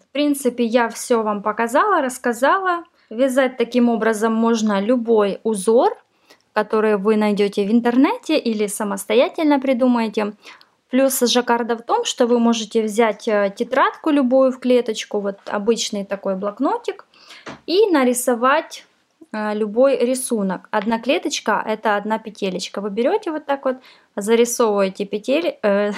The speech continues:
<laughs> квадратики зарисовываете, и у вас получается какой-то рисунок. Вы можете быть автором какого-то классного рисунка.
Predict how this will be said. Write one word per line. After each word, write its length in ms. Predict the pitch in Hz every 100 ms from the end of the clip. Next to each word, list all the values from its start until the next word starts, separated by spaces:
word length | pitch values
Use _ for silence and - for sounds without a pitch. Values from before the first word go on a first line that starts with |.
| - -
<laughs> 220 | - _
квадратики 640 | 220 214 226 370 349 294
зарисовываете, 1000 | 277 262 254 254 247 233 226 220 214 220 - - _ -
и 140 | 339 359
у 100 | 254
вас 360 | 233 285 - - _ - - _
получается 640 | - 208 208 254 320 - 247
какой-то 440 | 196 220 240 233
рисунок. 560 | 220 - 180 175 - _ _ - -
Вы 180 | - 392
можете 320 | 381 302 -
быть 240 | 196 262 262
автором 460 | 220 254 262 220
какого-то 500 | 208 202 226 262 262
классного 480 | 202 202 220 - 214
рисунка. 600 | 214 214 - 180 180 -